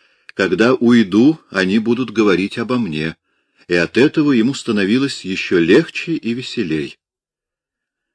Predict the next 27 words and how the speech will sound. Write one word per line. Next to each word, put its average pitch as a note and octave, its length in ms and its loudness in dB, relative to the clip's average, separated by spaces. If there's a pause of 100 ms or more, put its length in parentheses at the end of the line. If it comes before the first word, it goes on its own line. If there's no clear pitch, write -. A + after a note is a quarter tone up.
(220)
А A2 120 -4
когда C#3+ 460 2
с - 160 -12
чаем C3+ 440 2
было B2 200 4
покончено, A#2 800 -2 (340)
Елена B2 380 4
Владимировна A#2 680 2
поманила A2 500 2
его A2+ 260 2
в G2+ 60 -4
другую A2 380 0
комнату. F2+ 680 -4 (840)
Здесь G2+ 300 0
была A#2 340 2
чистенькая A#2+ 640 -2
постель G#2 720 -2 (500)
под G2 200 -2
бледным F#2+ 560 2
пикейным F#2+ 600 0
покрывалом, F2 760 -2 (440)
а E2+ 280 0
у E2+ 120 0
стены G#2+ 400 0
стояли A2 460 0
два F2+ 320 -2
темных F2+ 680 -4